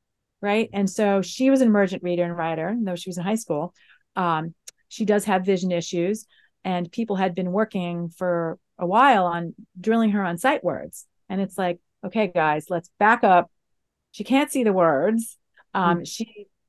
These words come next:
Speaker 1: needs to understand what books and writing are for. Let's back up and fill her up with some emergent literacy experiences." And so she's totally into guys, completely into guys.
Speaker 2: <laughs>
Speaker 1: Uh, and so we use Tar Heel Reader a lot, which is this really great, uh,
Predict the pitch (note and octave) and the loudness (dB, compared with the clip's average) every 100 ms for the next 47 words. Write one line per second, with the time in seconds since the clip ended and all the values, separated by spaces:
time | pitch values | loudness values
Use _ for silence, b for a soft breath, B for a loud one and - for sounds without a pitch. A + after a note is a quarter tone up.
0 | _ - A#3 C4 - - A#3+ A3+ - A#3+ | _ 0 4 4 2 0 4 2 2 2
1 | A3+ G#3 F3+ A#3 A#3 A#3 G#3 G3+ E4+ A#3+ | 2 2 2 0 0 -2 2 2 2 2
2 | D3+ - F3+ E3+ F#3+ F3 G#3+ G3+ A3+ A3 | 0 -2 -2 -2 -4 0 2 2 2 -2
3 | G#3+ G3 F#3 - A3 G#3+ G#3 G3 F3 F#3 | 0 -2 -2 -2 0 2 0 -4 -4 -4
4 | F#3 G#3 F#3 G#3+ C#4+ B3 - D#3+ - D#3+ | -2 -2 -2 -2 0 0 -2 -6 -6 -8
5 | D3+ D3+ - D3+ - _ _ _ - - | -8 -8 -8 -10 -12 _ _ _ -20 -6
6 | G3+ F#3+ - G3 F3+ F3 - _ - - | -2 0 0 0 2 0 -4 _ -14 -6
7 | A3 - - G3+ E3+ D3+ B2+ - E2+ D2 | -6 -6 -2 0 0 -2 -8 -10 -10 -12
8 | - - _ - F3+ F3+ - D#3 - - | -16 -18 _ -10 -8 -6 -8 -8 -10 -12
9 | - - B3+ B3+ G3+ G3 - - - G#3+ | -14 -4 2 4 4 0 -2 -6 -8 -8
10 | F3+ D#3+ D#3 - F#3+ - G#3+ G3 F#3+ G3 | -4 -4 -6 -10 -14 -2 2 2 0 0
11 | A3+ A3+ A3+ - A#3+ A3+ G3+ F#3+ A3+ F#3+ | 0 2 0 2 2 2 0 2 2 2
12 | D#3+ D#3 D3+ F3+ E3+ E3+ E3+ D#3+ - b | 2 0 0 -2 -6 -8 -6 -8 -8 b
13 | b - F#3+ G#3+ G#3 F#3+ G3 F#3 F#3 E3 | b -4 2 4 4 2 2 2 0 -6
14 | D3 C#3+ | -4 -4